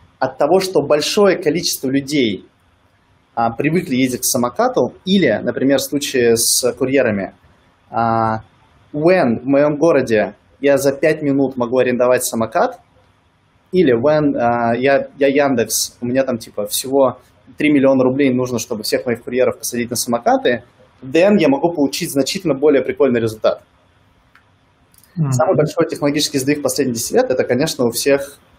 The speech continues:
Speaker 1: в кармане супервычислительное устройство, которое может вообще до хера всего. И это охренеть какой технологический сдвиг, который привёл к появлению всех бизнесов, которыми мы щас ежедневно пользуемся.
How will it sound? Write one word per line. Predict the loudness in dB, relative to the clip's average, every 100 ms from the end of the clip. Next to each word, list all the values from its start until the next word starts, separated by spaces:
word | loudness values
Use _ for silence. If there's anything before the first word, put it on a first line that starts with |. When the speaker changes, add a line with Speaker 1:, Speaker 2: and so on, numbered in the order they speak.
| _
Speaker 1:
в |
кармане | -2 0 2 2 2 2 2 0 -4 -10 -20 _ _ _ -6
супервычислительное | -2 -2 -2 0 -2 -2 -6 -2 0
устройство, | 0 0 -2 -4 -8 -8
которое | -2 0
может | 2 2 0
вообще | -2 -2 -2 -2 0
до | 0
хера | 0 -2
всего. | -4 -8 -10 -12 _ _ _ _ _ _ _ _
И | 0
это | 2 4 2 2 -4 -2
охренеть | -2 0 2 2 0
какой | -4 -4
технологический | -4 -4 0 0 -2 -4
сдвиг, | -4 -4 -2
который | 0 -2
привёл | -2 -2 0 -2
к | -4
появлению | -2 0 0 -2
всех | -4 -6 -6
бизнесов, | -4 -4 -4 -8
которыми | -4 -2 0
мы | -2
щас | -2 -6 -6
ежедневно | -8 -4 -2 -2
пользуемся. | -2 -4 -4 -12 -16